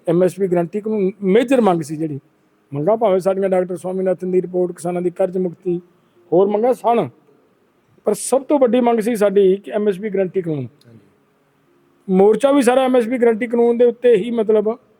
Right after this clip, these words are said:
Speaker 1: ਘੁੰਮ ਰਿਹਾ ਸੀ। ਅਗਰ ਐਮ ਐਸ ਪੀ ਗਾਰੰਟੀ ਕਾਨੂੰਨ ਮਿਲਦਾ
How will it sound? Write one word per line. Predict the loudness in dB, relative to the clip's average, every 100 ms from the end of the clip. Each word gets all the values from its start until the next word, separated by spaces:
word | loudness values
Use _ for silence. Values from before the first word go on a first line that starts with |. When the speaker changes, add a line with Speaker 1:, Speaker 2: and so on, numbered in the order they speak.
| _ _ _ -4
Speaker 1:
ਘੁੰਮ | -2 0
ਰਿਹਾ | -2
ਸੀ। | -4 -14 _ _ _ _ _ _ _ _ _ _ _ _ _ -20 -20 _ _ _ _ _ _ _ 0
ਅਗਰ | 2
ਐਮ | 4 4
ਐਸ | 2 -2
ਪੀ | 0
ਗਾਰੰਟੀ | 0 0
ਕਾਨੂੰਨ | -2 -2 0
ਮਿਲਦਾ | -2 -2 -6